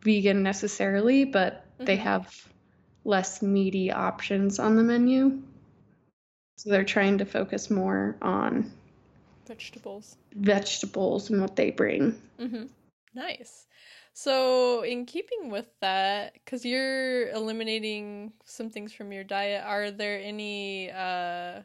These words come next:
Speaker 2: ingredients you're looking to explore more of? You mentioned you're eating kale, which you hate, which is interesting. Any
Speaker 1: Yes.
Speaker 2: other vegetables that you'd like to, uh, do more of?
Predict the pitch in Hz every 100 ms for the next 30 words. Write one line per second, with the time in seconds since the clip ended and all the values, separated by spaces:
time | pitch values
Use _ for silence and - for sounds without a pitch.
0 | 247 220 202 196 202 202 190 190 - -
1 | - 208 190 185 185 185 196 190 196 190
2 | - - 190 180 180 202 202 - 196 208
3 | 220 240 240 226 202 208 196 190 - 208
4 | 180 180 - 185 196 165 - 196 185 190
5 | 170 - - - 240 - _ _ - -
6 | - 226 214 208 214 208 196 214 226 -
7 | 190 185 175 - 170 185 185 180 170 -
8 | 196 175 175 170 170 185 190 180 185 208
9 | - -